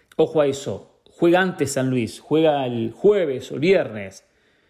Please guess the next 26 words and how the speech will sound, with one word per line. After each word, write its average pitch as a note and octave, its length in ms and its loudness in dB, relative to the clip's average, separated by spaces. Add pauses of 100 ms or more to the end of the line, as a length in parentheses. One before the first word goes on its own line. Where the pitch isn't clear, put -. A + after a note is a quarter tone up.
(220)
El - 100 -2
jueves E3 400 2
juega C3+ 220 2
San C3 180 -4
Luis. A#2 200 -4
Si D#3 100 -2
San D3+ 180 -2
Luis G3+ 160 2
gana F#3+ 200 0
su - 180 -4
partido D#3 340 0
a D3 60 0
Pachuca, F#3+ 720 -2 (360)
automáticamente D3+ 1160 -2
Atlas D3 500 -6
está - 240 -6
obligado C#3 360 0
a - 20 0
ganarle A#2+ 320 -4
a G#2+ 40 -6
Necaxa. G2+ 680 -14 (340)
Si C3 220 -4
no, - 420 -2 (300)
fuera C3+ 260 -2
de A#2+ 100 0
repechaje. G#2 600 -8